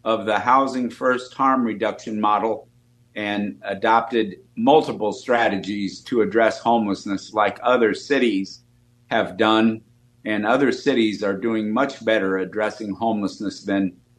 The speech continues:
Los Angeles, because we're stuck on very slow to develop, very expensive housing units as the solution.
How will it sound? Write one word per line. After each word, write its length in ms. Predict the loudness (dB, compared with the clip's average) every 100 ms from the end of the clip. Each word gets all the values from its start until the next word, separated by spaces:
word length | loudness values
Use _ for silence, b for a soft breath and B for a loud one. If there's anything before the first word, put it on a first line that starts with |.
| _ _ _ _
Los 300 | 2 4 4
Angeles, 840 | 0 4 4 2 0 -4 -8 -18 _ _ _ -4
because 340 | 0 2 2
we're 200 | 2 2
stuck 640 | 2 -2 2 2 2 -6 -4
on 420 | 2 2 2 -2 -8 _ _ -6
very 400 | 2 4 4 2
slow 340 | 2 4 4
to 160 | 4 0
develop, 560 | 0 2 4 2 -2 -8
very 380 | -2 0 0
expensive 800 | -4 -6 -8 -4 -4 -2 -4 -4 -12 _ _ _ _
housing 460 | 2 4 4 4 6
units 580 | 8 6 2 -4 -12 0
as 260 | 2 2 0
the 140 | -4
solution. 840 | -2 0 4 4 4 -2 -4 -6